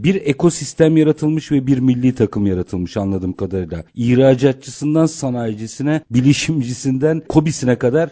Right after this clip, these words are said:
herkesin desteklediği bir yapıdan bahsediyoruz. Peki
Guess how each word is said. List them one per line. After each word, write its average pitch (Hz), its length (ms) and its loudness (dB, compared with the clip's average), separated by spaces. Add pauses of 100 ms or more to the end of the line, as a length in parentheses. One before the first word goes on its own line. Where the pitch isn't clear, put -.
(100)
herkesin 165 840 0
desteklediği 135 720 2
bir 151 100 0
yapıdan 123 560 4
bahsediyoruz. 82 680 -6
Peki 180 360 0